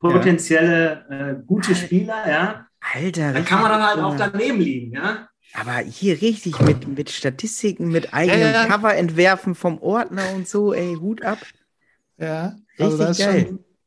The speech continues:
Speaker 3: sehr, also wie, wie du schon sagst, Statistiken selber erstellt und, äh, da ist, steckt schon was dahinter auf jeden <laughs> Fall. Ja.
Speaker 1: Ich,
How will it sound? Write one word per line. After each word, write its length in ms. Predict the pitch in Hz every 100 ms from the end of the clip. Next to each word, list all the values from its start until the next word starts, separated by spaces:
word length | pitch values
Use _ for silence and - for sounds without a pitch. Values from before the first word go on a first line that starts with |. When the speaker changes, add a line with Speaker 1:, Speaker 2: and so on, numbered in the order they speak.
| -
Speaker 3:
sehr, 600 | 180 160 170 180 202 -
also 200 | 143 143 -
wie, 440 | 202 180 165 156
wie 80 | 151
du 60 |
schon 140 | 151 151
sagst, 260 | 175 -
Statistiken 680 | - - 202 185 202 185 180
selber 280 | 165 175 175
erstellt 720 | 175 175 - 160 165 170 170
und, 260 | 147 147 160
äh, 400 | 147 147 143 143
da 80 |
ist, 360 | 143 151 - -
steckt 320 | - - 175
schon 160 | - 180
was 140 | 170
dahinter 340 | 175 160 180 131
auf 100 | 127
jeden 140 | 139
<laughs> 0 |
Fall. 680 | 110 - - 180 - - - - - - - _ -
Ja. 160 | 156 170
Speaker 1:
Ich, 240 | 107 -